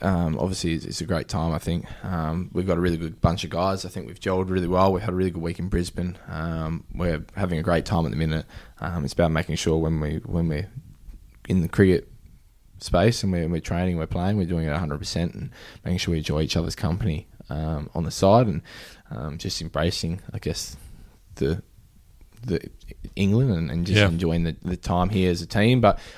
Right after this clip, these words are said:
Speaker 1: I think it's, it's quite similar to where we were last year in, in the Indian, uh, A Tour. Um, I think we had a really big tour coming up. There were spots up for grabs,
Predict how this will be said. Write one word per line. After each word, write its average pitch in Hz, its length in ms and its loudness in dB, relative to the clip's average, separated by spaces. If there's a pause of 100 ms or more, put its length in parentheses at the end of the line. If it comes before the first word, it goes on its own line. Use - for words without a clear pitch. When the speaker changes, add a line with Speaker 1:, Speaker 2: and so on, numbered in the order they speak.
(120)
Speaker 1:
I 101 60 -2
think 101 160 4
it's, 82 140 -6
it's 95 200 -4 (520)
quite - 220 6
similar 90 280 -2
to 95 120 -4
where 90 160 4
we 85 80 2
were 82 160 0
last 80 380 -4
year 80 100 -2
in, 76 80 -6
in 76 140 -6
the 78 120 -4
Indian, 80 480 -4 (140)
uh, 78 260 -4
A 71 200 -2
Tour. - 280 -4 (440)
Um, 73 360 -2
I - 80 -4
think - 200 -2
we - 40 0
had 80 100 0
a 76 40 -4
really 78 200 0
big 71 220 -8
tour 78 220 -2
coming 76 280 -2
up. 76 280 0
There - 140 -6
were - 60 -6
spots - 380 -4
up 73 120 -2
for - 120 -8
grabs, 76 560 0